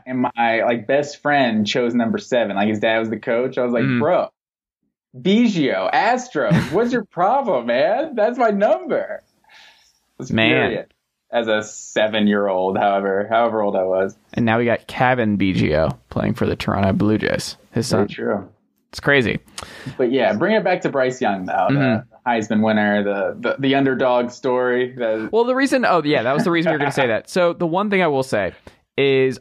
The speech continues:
Speaker 2: I guarantee you that kid got doubted a bunch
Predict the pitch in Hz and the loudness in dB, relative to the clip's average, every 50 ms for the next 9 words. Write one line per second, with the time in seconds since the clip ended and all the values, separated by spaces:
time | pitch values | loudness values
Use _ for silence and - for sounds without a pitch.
0 | _ - 131 131 131 127 131 - 131 131 143 147 151 147 135 - 123 120 127 131 | _ -2 -2 -2 -2 -4 -4 0 0 2 2 2 2 0 0 0 0 0 2 2
1 | 120 120 113 101 - - - - 131 120 107 113 107 95 - - - 104 104 104 | 2 0 0 -2 -4 -8 -4 -2 -2 -2 0 0 0 0 0 0 0 2 2 2
2 | 107 107 110 110 110 - - _ - - 98 95 202 - - - 117 110 113 120 | 2 0 0 0 -2 -2 -6 _ -4 -2 -2 0 -2 -4 -4 -2 0 0 2 0
3 | 156 - - - - - - | 0 -2 -2 -2 -2 -4 -4